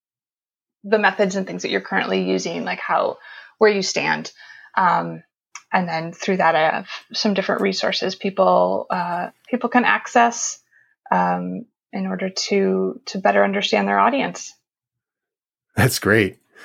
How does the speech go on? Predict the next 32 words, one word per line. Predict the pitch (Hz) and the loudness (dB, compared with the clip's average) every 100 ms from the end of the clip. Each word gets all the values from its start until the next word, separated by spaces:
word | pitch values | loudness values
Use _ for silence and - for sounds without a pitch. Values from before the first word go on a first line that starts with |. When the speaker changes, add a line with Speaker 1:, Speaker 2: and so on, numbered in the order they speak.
| - - - - | -18 -18 -20 -4
Speaker 2:
Uh, | 98 101 - | 0 2 0
um, | - 98 98 90 98 - | 0 2 4 2 -2 0
I | 98 | 2
encourage | 101 101 123 117 113 | 4 4 4 4 4
everyone | 110 107 104 101 | 4 6 6 4
to | |
go | 101 | 4
check | 98 - 104 | 2 2 2
it | 98 | 4
out | 95 117 - - - - - _ _ - | 4 4 0 -8 -20 -20 -20 _ _ -2
and, | 101 95 92 95 | 2 4 4 2
uh, | 98 90 92 90 | 2 2 0 -2
and | 98 - | -6 -6
see | - 110 | 0 2
how, | 92 92 95 92 82 - _ _ | 2 2 2 0 -4 -14 _ _
how | - | -2
they | 101 110 | 2 2
fall | 123 95 87 | 4 2 2
in | 90 92 | 2 2
the, | 87 85 - 370 _ | 2 0 -4 -8 _
in | 101 104 | 2 4
that | 95 95 | 4 2
continuum | - 85 107 101 98 92 95 | -2 -4 0 2 2 2 2
of, | 87 85 - - | 0 -2 -2 2
of, | 127 104 101 107 - - - - | 4 2 -2 -10 -14 -18 -18 -12
of, | - 95 90 | -4 -4 -2
uh, | 95 92 92 - 104 101 _ - | -2 0 -2 -4 -12 -20 _ -8
guiding | 107 101 104 104 | 2 4 6 6
their | 98 95 | 6 6
audience | 95 98 95 - - _ 131 | 4 2 0 -4 -8 _ -10
to, | - 104 104 | 0 2 4
uh, | 98 95 | 2 0